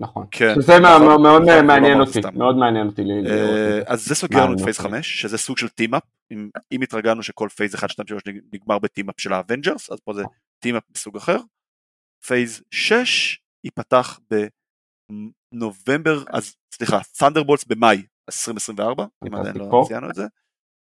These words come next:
Speaker 2: ופנטסטיק פור
Speaker 1: נכון.
Speaker 2: בנובמבר עשרים עשרים וארבע,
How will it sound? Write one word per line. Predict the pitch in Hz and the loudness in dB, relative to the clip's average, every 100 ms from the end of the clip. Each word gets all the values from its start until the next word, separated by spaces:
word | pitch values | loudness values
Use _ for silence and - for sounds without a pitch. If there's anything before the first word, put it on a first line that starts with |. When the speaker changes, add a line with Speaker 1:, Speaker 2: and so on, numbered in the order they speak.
| _ _ 107 | _ _ -6
Speaker 2:
ופנטסטיק | 110 107 107 104 104 104 104 107 127 127 - | -2 -2 -2 -2 -4 -6 -8 -8 -6 -8 -10
פור | - 151 170 170 175 _ _ _ _ 98 | -6 0 0 -2 -8 _ _ _ _ -8
Speaker 1:
נכון. | 98 101 - 113 - | -6 -8 -10 -10 -10
Speaker 2:
בנובמבר | 95 - 127 185 185 | -12 -4 -2 0 -2
עשרים | - 180 | -2 -8
עשרים | 175 170 165 | -10 -8 -4
וארבע, | 175 165 170 | -4 -4 -6